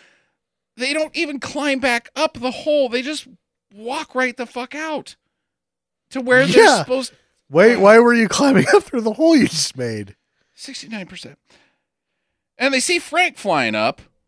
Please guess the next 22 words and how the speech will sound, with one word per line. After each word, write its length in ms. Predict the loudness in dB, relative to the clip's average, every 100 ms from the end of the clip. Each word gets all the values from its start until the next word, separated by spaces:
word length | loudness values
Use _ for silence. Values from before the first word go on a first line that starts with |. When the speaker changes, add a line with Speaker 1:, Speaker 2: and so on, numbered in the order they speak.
| _ _ _ _ -2
Speaker 2:
Yeah. 320 | 2 2 0 _ _ _ _ -6
Speaker 1:
And 600 | -2 0 2 0 -2 -8 -12
so 360 | -6 0 0 0
they're 340 | 0 4 4
going 440 | 2 -2 -2 -4 -8
to 560 | -10 -8 -8 -8 -12 -18 _
repel 760 | -18 -10 -10 -10 -10 -6 -6 -6
to 260 | -10 -12 -8
him, 240 | -6 -8
but 200 | -6 -6
in 200 | -6 -10
order 360 | -8 -6 -6 -8
to 160 | -14
repel 480 | -14 -14 -14 -8 -8
to 140 | -8 -10
him, 100 | -8
they 60 | -6
gotta 220 | -6 -6
do 180 | -10 -10
a 60 |
side 540 | -8 -10 -12 -14 -14 -12
swinging 720 | -14 -12 -10 -10 -10 -14 -20